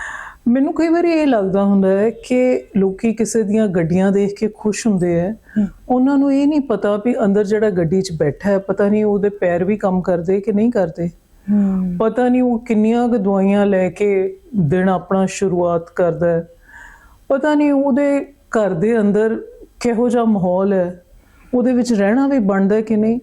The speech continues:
Speaker 1: ਸੋ ਜਿਹੜੀਆਂ ਚੀਜ਼ਾਂ ਸਾਨੂੰ ਖੁਸ਼ੀ ਦਿੰਦੀਆਂ, ਜਿਹੜੀਆਂ ਚੀਜ਼ਾਂ ਸਾਡੀ ਜ਼ਿੰਦਗੀ ਦੇ ਵਿੱਚ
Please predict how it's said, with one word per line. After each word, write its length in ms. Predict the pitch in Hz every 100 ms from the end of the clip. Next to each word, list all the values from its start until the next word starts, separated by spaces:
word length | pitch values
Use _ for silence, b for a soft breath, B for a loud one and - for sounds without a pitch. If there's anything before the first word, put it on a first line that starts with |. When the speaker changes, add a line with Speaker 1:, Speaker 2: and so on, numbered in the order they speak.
| - B B B -
Speaker 1:
ਸੋ 220 | - 339
ਜਿਹੜੀਆਂ 600 | 320 - 262 277 320 330
ਚੀਜ਼ਾਂ 500 | 311 226 208 220 240
ਸਾਨੂੰ 360 | 233 202 208 214
ਖੁਸ਼ੀ 480 | - 196 - 226 220
ਦਿੰਦੀਆਂ, 540 | 202 190 190 190 185
ਜਿਹੜੀਆਂ 440 | 175 208 226 233
ਚੀਜ਼ਾਂ 600 | 226 214 190 175 196 196 202 _ B B B B B B -
ਸਾਡੀ 420 | - 208 185 220
ਜ਼ਿੰਦਗੀ 540 | 180 190 185 190 214
ਦੇ 160 | 214 214
ਵਿੱਚ 680 | 180 180 170 - 190 185